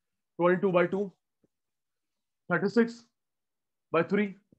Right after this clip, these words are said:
forty-eight by four, sixty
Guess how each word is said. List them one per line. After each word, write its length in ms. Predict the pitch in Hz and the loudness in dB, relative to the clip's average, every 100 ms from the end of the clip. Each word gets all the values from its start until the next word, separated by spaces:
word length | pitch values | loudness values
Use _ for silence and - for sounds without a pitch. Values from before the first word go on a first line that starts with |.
| _ _ _ _ _ _ _ _ _ _ - | _ _ _ _ _ _ _ _ _ _ -2
forty-eight 520 | 175 180 208 214 208 _ _ _ _ _ _ | -2 0 4 4 4 _ _ _ _ _ _
by 120 | 170 185 | 0 0
four, 240 | 185 196 185 _ - _ _ _ _ _ _ _ _ _ _ _ _ | 2 2 0 _ -20 _ _ _ _ _ _ _ _ _ _ _ _
sixty 340 | 208 - 226 | -4 -2 0